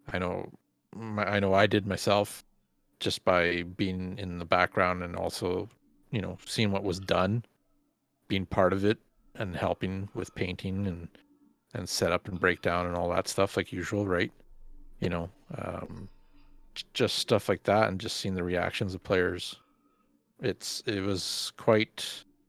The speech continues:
a different experience for an event.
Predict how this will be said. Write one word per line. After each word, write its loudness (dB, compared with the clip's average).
a 6
different 8
experience 2
for 6
an 10
event. 6